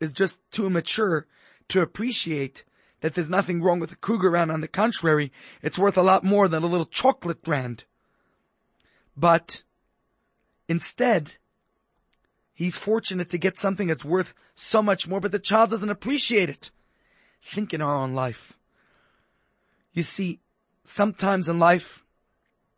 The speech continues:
like Rabbi Akiva, we could see the hardships that in hindsight we realize how they lead to, the pain leads to greater gain. Or we could have Nachum Ish Gamzu's perspective, where the hardship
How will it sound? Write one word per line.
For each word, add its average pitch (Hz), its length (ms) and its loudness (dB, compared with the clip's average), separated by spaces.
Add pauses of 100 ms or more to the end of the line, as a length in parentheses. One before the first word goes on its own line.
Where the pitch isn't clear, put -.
(1080)
like 156 180 0
Rabbi 156 220 4
Akiva, 151 500 0
we 143 120 -12
could - 180 -14
see 156 260 -8
the - 120 -14
hardships - 800 -2 (300)
that 147 120 -4
in 139 100 -4
hindsight 160 640 0
we 151 100 -2
realize 151 520 2 (340)
how 160 160 0
they 147 160 0
lead 151 300 -6
to, 143 320 -8 (380)
the 165 80 -4
pain 202 400 0
leads 180 260 -6
to 170 100 -4
greater 147 320 -2
gain. 147 440 -4 (1000)
Or 165 120 0
we 160 100 0
could 160 140 -4
have 156 140 0
Nachum 156 440 -2
Ish 139 140 -8
Gamzu's 160 480 -4
perspective, - 720 -10 (540)
where 151 100 -2
the 156 140 2
hardship 175 720 -2